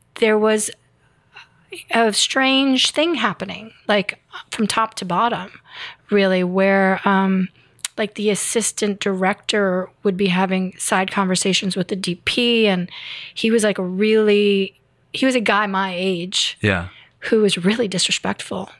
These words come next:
Speaker 1: and really, um, kind of harsh to the women on set.
Speaker 2: Mm.
Speaker 1: And I had to fire him.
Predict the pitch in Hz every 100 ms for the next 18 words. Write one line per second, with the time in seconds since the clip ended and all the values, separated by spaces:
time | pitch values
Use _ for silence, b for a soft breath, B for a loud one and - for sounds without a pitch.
0 | _ - 202 180 180 202 233 220 202 -
1 | 190 180 180 180 - _ - _ - -
2 | 196 - 190 185 - 190 180 185 185 175
3 | - - - - _ _ 113 104 95 82
4 | B _ - 214 208 196 196 - - 185
5 | 220 180 196 214 190 175 190 185